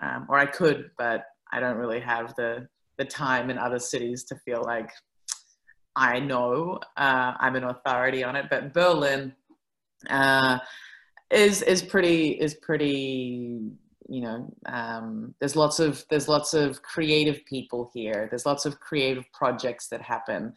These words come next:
There's an energy here. And I think it's the same energy that allowed you know, the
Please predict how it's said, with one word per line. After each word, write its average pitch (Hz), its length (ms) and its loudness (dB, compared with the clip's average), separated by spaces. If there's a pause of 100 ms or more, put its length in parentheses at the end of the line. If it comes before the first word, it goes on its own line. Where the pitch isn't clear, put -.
(220)
There's 139 160 0
an 139 100 -4
energy 147 600 -2
here. 127 420 -4
And 120 160 0
I 131 80 -2
think 160 200 -6
it's 143 140 -6
the 143 60 -12
same 147 420 -2
energy 135 540 -6
that 131 140 -2
allowed 123 720 4 (480)
you 131 60 -2
know, 139 360 2 (140)
the 143 140 -2